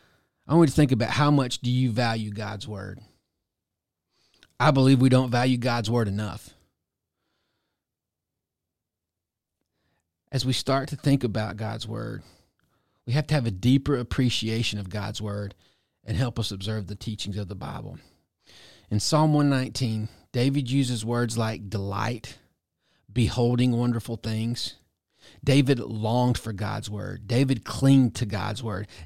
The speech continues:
David loved God's word. To help us observe God's word, let's ask God to help us value his word the way that David did. This time, this week,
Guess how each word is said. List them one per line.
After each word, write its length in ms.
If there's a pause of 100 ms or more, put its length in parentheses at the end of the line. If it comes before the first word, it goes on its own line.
(120)
David 520 (260)
loved 880 (140)
God's 720
word. 520 (1600)
To 120
help 260
us 220
observe 420
God's 340
word, 360 (800)
let's 260
ask 240
God 240
to 80
help 260
us 160
value 400
his 240
word 240
the 100
way 180
that 180
David 340
did. 280 (1080)
This 240
time, 400 (320)
this 180
week, 360